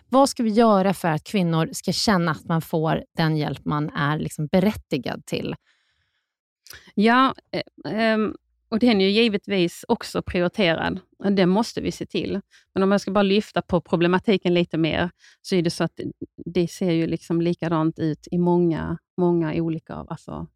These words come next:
Speaker 2: i många områden inom vården idag.
Speaker 1: Mm.
Speaker 2: Att man, att man inte, för du får inte tand-, tandvård i tid, du får liksom vänta onödigt länge på dina operationer.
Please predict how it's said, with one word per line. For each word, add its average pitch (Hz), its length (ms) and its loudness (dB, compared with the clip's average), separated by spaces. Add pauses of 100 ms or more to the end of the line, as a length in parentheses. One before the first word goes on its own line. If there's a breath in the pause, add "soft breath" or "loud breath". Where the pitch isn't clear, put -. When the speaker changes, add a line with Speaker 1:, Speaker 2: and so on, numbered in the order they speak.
Speaker 2:
i 180 40 -8
många 165 280 -2
områden 160 520 -2
inom 160 200 -4
vården 165 400 -8
idag. - 320 -10
Speaker 1:
Mm. 190 200 8
Speaker 2:
Att 180 80 2
man, 160 100 -10
att 170 180 -10
man 156 140 -8
inte, - 200 -12
för 170 120 -12
du 170 80 -2
får 156 140 -12
inte 147 100 -16
tand-, 170 400 -4 (260)
tandvård 180 440 -2
i 175 40 -6
tid, 180 440 -2 (500 loud breath)
du - 80 -10
får - 140 -14
liksom - 400 -10 (300 soft breath)
vänta 160 320 -2
onödigt 156 380 -6
länge 156 240 -6
på - 80 -20
dina 151 200 -8
operationer. 180 840 2